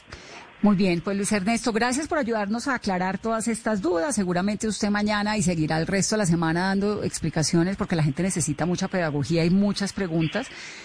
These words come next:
pero creo que el mensaje es ese, ¿no? Es el momento en el que la ciudad logra, trata de volver a la normalidad y depende de cada uno que nos cuidemos. Gracias por estar aquí en Mesa Blue.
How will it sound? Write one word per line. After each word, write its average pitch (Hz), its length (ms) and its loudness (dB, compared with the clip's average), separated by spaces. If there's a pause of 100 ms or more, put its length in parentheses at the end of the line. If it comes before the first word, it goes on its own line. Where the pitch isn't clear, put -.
(240)
pero 170 140 4
creo 185 160 2
que 202 80 2
el 214 40 6
mensaje 185 360 2
es - 100 0
ese, 165 280 2
¿no? 180 180 2
Es 185 160 -2
el 180 100 2
momento 165 380 2
en 185 80 2
el 165 100 -2
que 147 220 0 (320)
la 160 120 2
ciudad 151 280 2
logra, 185 760 2
trata 196 320 0
de 196 80 2
volver 156 280 0
a 170 40 0
la 185 100 0
normalidad 160 500 2
y 240 40 -2
depende 170 360 0
de 180 40 2
cada 156 240 2
uno 165 320 2 (480)
que 175 80 0
nos 151 160 0
cuidemos. - 560 -2 (140)
Gracias 240 420 2
por 330 120 0
estar 226 220 0
aquí 262 220 0
en 247 80 4
Mesa 226 240 2
Blue. 226 260 2